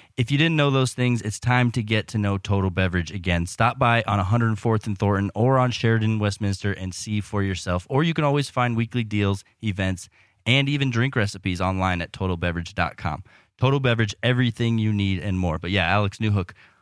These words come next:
only twenty years old, so he can't go into Total Beverage yet. But Total Beverage, good people, big hockey fans, support their business. And, uh, you know, you know, th-, everybody's gonna be drinking here with the holidays. You got Thanksgiving, you got Christmas, you got New Year's. Those are three of the most alcoholic holidays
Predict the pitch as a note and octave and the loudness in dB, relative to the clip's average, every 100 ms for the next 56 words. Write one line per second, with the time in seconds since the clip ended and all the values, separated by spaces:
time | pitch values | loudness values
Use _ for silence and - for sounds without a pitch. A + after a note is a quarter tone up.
0 | _ _ C3+ D3+ C3+ - A#2+ A2+ A2 G2+ | _ _ -2 0 0 -2 -2 0 0 0
1 | F#2+ F2+ E2+ F#2 G2 G2 G2+ F#2 F2 E2+ | -2 -4 -4 -4 -4 -2 -2 -2 -4 -4
2 | - E2+ D#2+ D#2 C#2+ C#2 - D2 - D#2+ | -4 -4 -6 -10 -12 -14 -12 -12 -10 -12
3 | - - - B2+ B2 B2 A2+ G2+ C3+ A#2+ | -12 -20 -2 2 4 2 2 0 -2 0
4 | A2+ G#2+ G2 - B2 G#2+ G#2 G2+ F#2+ G2+ | 0 0 -2 -2 0 0 0 -2 -8 -6
5 | F#2 F2+ - G2+ - G#2 - - F#2 F2 | -6 -6 -10 -8 -2 -2 -2 -4 -2 -2
6 | - F#2 F2 F#2+ - F2+ F2 F2 E2+ - | -2 -4 -4 -6 -6 -6 -4 -4 -6 -10
7 | - G#2 A2 A2 - - - - A#2+ C3+ | -8 -4 -2 -4 -8 -20 -20 -2 2 2
8 | C3+ C#3+ B2+ - B2 C3 B2 A#2+ A2+ A#2 | 2 -2 -4 -4 -2 0 0 0 0 -2
9 | A2+ A2+ G2+ - - - G2 G#2+ A#2+ A2+ | -2 -4 -6 -10 -20 -18 -2 2 2 2
10 | A2+ A#2 A2+ A2 G#2+ G#2+ G#2+ G#2 G#2 G2 | 2 2 2 2 2 2 4 2 2 0
11 | - F2+ - G2+ F#2+ - A2 G#2 G#2 G2 | -4 -8 -4 -4 -4 -4 0 2 0 0
12 | G2 F#2 - G#2+ F#2 G#2 G2 G2 F#2+ F#2+ | -2 -4 -2 -2 0 -6 -6 -2 -2 0
13 | G2 F#2 F#2 G#2 G#2+ G2+ A2 G#2+ F#2+ F#2 | 2 2 2 0 0 0 2 2 2 0
14 | F2+ F#2 F2 F#2 F#2 E2+ E2+ F2 E2+ E2 | 0 0 0 0 0 -2 -2 -2 -2 -4
15 | D#2+ | -6